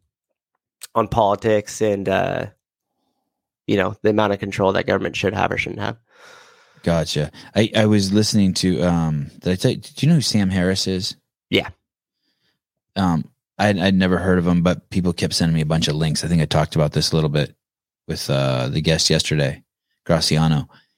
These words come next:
Speaker 2: And, and people send me links, and man, it's, it's amazing to me how smart someone can be. And then they just they stop at a place where the truth isn't, especially when they're a philosopher and a neuroscientist.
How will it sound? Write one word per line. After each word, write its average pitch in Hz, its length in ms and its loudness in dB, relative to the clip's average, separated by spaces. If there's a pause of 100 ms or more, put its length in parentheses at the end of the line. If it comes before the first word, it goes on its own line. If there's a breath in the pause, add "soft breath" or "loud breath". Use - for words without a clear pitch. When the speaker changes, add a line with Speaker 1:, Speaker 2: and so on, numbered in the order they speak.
(420 soft breath)
Speaker 2:
And, 190 240 0
and - 200 -10
people 95 220 0
send 95 180 2
me 87 60 2
links, 85 280 0
and 80 140 -2 (500 soft breath)
man, 110 240 0
it's, 101 220 -6
it's 107 180 -6
amazing 104 640 2
to 95 100 -2
me 90 120 0
how 92 260 -2
smart 95 500 -2
someone 104 520 0 (880)
can 92 220 0
be. 90 420 -2 (480 soft breath)
And 92 160 2
then 92 360 4 (360)
they 95 160 2
just - 640 -2 (840)
they 92 80 -4
stop 104 540 0
at 95 80 2
a 85 40 -2
place 87 380 -2
where 87 100 -2
the 82 100 -4
truth 90 400 -2
isn't, - 560 -8 (840)
especially - 460 0
when 101 140 4
they're 92 120 2
a 85 60 -2
philosopher 90 600 0
and 82 180 2
a 82 220 0
neuroscientist. 80 1160 -2